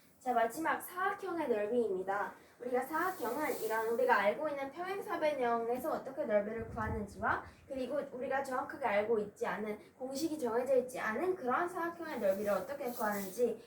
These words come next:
두 가지 경우로 나누어서 한번 보도록 하겠습니다. 먼저 평행사변형의 넓이는 평행사변형 에이비씨디가 이웃하는 두 변의 길이인 A와 B라는 것을 우리가 알 수 있고 그 다음에 그 끼인가의 크기인 X가 예각일 때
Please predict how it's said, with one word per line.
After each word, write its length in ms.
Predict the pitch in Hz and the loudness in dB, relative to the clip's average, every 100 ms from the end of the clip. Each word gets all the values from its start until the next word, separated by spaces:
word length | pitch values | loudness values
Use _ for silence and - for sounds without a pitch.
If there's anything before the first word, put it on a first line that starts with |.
| - | -10
두 120 | 247 | -2
가지 240 | 277 269 240 | 0 0 -2
경우로 300 | 214 247 226 | -2 0 -2
나누어서 440 | 202 240 233 214 | -2 0 0 -2
한번 320 | 202 220 262 | -4 -4 -4
보도록 380 | 214 202 202 - | -6 -6 -6 -6
하겠습니다. 580 | 262 277 - 196 - - - - - - - - - _ _ - | -10 -10 -12 -12 -12 -10 -10 -12 -20 -20 -20 -20 -20 _ _ -4
먼저 220 | 240 269 | 0 2
평행사변형의 800 | 339 381 403 392 381 359 349 277 | 2 0 0 0 2 2 0 0
넓이는 800 | 208 202 202 196 302 277 214 226 - - | 2 2 -2 -4 -2 0 -2 -4 -12 -6
평행사변형 640 | 339 392 381 330 311 285 | -2 0 2 2 2 2
에이비씨디가 880 | 214 220 285 311 339 277 247 220 - - - 220 | 2 2 0 -2 -4 -4 0 2 2 -2 -14 -6
이웃하는 880 | 233 359 370 320 214 269 285 247 | 0 2 2 0 0 0 0 -2
두 160 | 247 269 | -4 0
변의 320 | 349 330 285 | 0 0 -2
길이인 440 | 214 202 214 247 - | -6 -4 0 0 -2
A와 680 | 196 196 202 226 320 359 359 - | -4 -4 0 2 4 2 0 -8
B라는 500 | 214 202 208 214 214 | -8 -4 -2 -2 -2
것을 280 | 226 247 196 | -4 -4 -4
우리가 240 | 202 190 | 0 0
알 120 | 185 | 0
수 160 | - - | -2 -8
있고 420 | - - 240 359 - - - | -14 -4 -4 -4 -10 -20 -8
그 80 | 262 | 2
다음에 320 | 370 359 311 | 4 4 2
그 160 | 247 - | -6 -6
끼인가의 500 | 370 403 392 349 - | -6 -2 2 2 0
크기인 400 | 370 294 277 - | -4 -4 -4 -6
X가 500 | - - 277 254 208 | -12 -12 -2 0 2
예각일 520 | 196 208 359 320 214 | 0 0 0 0 0
때 400 | 226 220 190 - | 2 4 4 2